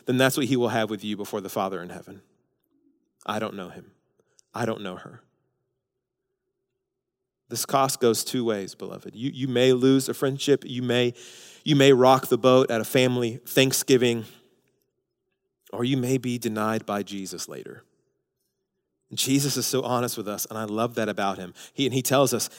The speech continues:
even the cost of confessing me, the cost sometimes is close to home. Sometimes you hear that Christianity will make your life easier. Everything gets easier,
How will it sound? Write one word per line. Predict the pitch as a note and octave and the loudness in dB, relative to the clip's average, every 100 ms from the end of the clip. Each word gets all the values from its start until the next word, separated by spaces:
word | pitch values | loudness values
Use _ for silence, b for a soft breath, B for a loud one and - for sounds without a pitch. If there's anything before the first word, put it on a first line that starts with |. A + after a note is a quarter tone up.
| b | b
even | C3 D3+ | 0 2
the | B2+ | 2
cost | - B2+ D3 - | 2 6 6 4
of | B2+ | -2
confessing | C#3+ D3 C#3 D3+ | 0 2 2 4
me, | D3 C#3+ B | 4 2 B
the | - | -4
cost | - C#3+ D3+ - | 2 4 6 6
sometimes | D3 C3+ C3 C3 C3 - B | 4 4 4 4 4 0 B
is | B2 | -4
close | - - C#3 B2+ - - - | -2 4 4 6 2 0 -6
to | - B2+ A#2+ - b | 0 2 0 -4 b
home. | - C3+ G2+ F#2 _ _ _ _ _ _ _ - | -2 0 -2 -10 _ _ _ _ _ _ _ 0
Sometimes | - A3+ B3 F#3+ | 8 10 10 10
you | F#3+ | 10
hear | G#3 | 12
that | G3 F#3 | 12 10
Christianity | A3+ G#3 F#3+ G3+ F#3 F3 | 8 10 10 12 12 12
will | E3+ | 12
make | E3+ E3+ - | 8 6 8
your | F3 | 10
life | F#3+ G3+ | 10 12
easier. | C4 A3 A3 C3+ - - _ b b - | 12 12 8 4 0 -14 _ b b 8
Everything | G#3+ B3 B3+ | 10 12 10
gets | A#3+ A#3+ | 10 6
easier, | - C4 C#4+ B3+ C4 A#3 | 8 10 10 8 6 6